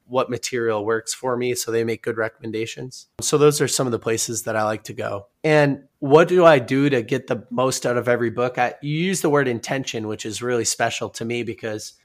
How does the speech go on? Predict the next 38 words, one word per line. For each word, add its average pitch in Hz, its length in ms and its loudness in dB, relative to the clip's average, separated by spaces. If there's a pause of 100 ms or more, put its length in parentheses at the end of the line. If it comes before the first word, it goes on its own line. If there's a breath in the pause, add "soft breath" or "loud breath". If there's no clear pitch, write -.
I 139 120 2
actually 165 340 4
like 127 260 0
to 120 80 0
set 135 360 2
an 123 120 -2
intention 117 800 -4 (140)
for - 180 -2
each 139 300 -4
book 147 200 2
that 110 140 -2
I'm 101 140 -4
reading. 98 360 -8 (140)
So 147 160 0
here's 175 260 8
a 180 60 2
book 165 200 2
that 143 100 2
I 139 60 6
haven't 135 200 0
started 120 420 0
yet, 110 220 0
but 117 80 0
I 113 60 -2
plan 120 320 -4
to 110 160 -10
soon. 110 500 -8 (160)
It's 123 160 -8
called 123 280 -2
Amplify 147 580 2
Your 120 200 0
Influence, 160 680 -2
Transform 135 640 -4
How 131 100 -4
You 123 160 -2
Communicate 120 600 -4
and 98 120 -8
Lead. 98 300 -8